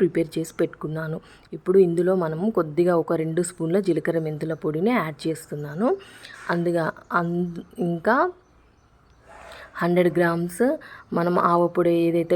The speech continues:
గ్రైండ్ చేసి పెట్టానో అది కూడా యాడ్ చేసుకోవాలి. అలాగే రెండు కేజీల మామిడికాయ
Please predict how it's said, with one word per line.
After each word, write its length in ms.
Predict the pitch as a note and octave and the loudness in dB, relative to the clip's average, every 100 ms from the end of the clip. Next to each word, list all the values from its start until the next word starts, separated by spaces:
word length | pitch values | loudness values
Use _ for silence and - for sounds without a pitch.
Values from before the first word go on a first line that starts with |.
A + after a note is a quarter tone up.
| D#3 | 0
గ్రైండ్ 280 | E3 E3 D#3+ | -2 -2 -2
చేసి 200 | E3+ D#3+ - | -4 -4 -4
పెట్టానో 360 | D#3+ - E3 A#3+ A3+ | -4 -2 0 4 4
అది 140 | E3 D#3+ | 4 0
కూడా 160 | F3 F#3 | 0 2
యాడ్ 180 | E3 D#3 - | 0 -4 -6
చేసుకోవాలి. 720 | D#3 D3+ - F3+ D#3 D#3+ G#3 F4 F#4+ - - - - - - F3+ | -8 -8 -8 -6 -4 -2 0 0 -2 -14 -20 -20 -20 -20 -4 0
అలాగే 300 | F3 E3+ A3+ A#3+ | 2 2 2 2
రెండు 200 | F3 F#3 - | 2 2 2
కేజీల 440 | F3 E3 E3+ E3 G3+ D4+ E4+ - - - | 2 2 0 -2 -2 -2 -6 -16 -14 -4
మామిడికాయ 500 | E3 E3+ E3+ E3+ | -2 0 -2 0